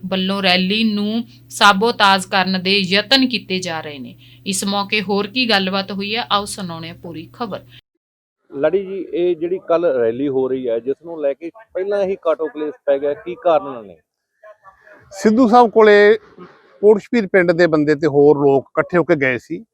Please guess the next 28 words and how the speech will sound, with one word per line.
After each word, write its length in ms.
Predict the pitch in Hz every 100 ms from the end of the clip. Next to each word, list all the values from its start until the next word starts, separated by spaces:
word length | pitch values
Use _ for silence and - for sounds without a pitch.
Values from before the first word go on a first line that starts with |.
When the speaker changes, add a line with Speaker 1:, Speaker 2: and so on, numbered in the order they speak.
| _ _ _ _ _ _ _ _ -
Speaker 3:
ਤੇ 200 | 202 202
ਕੋਟਸ਼ਮੀਰ, 500 | 202 220 214 - 226
ਤੁਹਾਨੂੰ 240 | 214 214
ਮੈਂ 40 |
ਦੱਸ 200 | 185 165
ਦਿਆਂ 120 | 175 208
ਵੀ 80 |
ਕੋਟਸ਼ਮੀਰ 580 | 208 202 208 - - 226
ਪਿੰਡ 260 | 190 196 185
ਦੇ 160 | 190
ਸੱਤਰ 400 | 185 196 - 220
ਪਰਸੈਂਟ 360 | 185 151 196 175
ਲੋਕਾਂ 340 | 180 165 175
ਨੇ 100 | 175
ਅੰਮ੍ਰਿਤ 220 | 180 165 -
ਛਕਿਆ 260 | 156 131
ਹੋਇਆ 180 | 101 87 - _ _ _ _ _ _ - - 233
ਔਰ 160 | 226
ਇਹ 80 | 240
ਸਿੱਧੂ 320 | - 214 247 240
ਸਾਹਿਬ 240 | 226 214
ਦਾ 200 | 220 214
ਧੰਨਵਾਦ 400 | 196 220 185 160
ਕਰਨ 260 | 185 185 180
ਗਏ 220 | 165 156
ਸੀ 140 | -
ਵੀ 100 | 190
ਕਰਤਾਰਪੁਰ 580 | - 175 180 175 160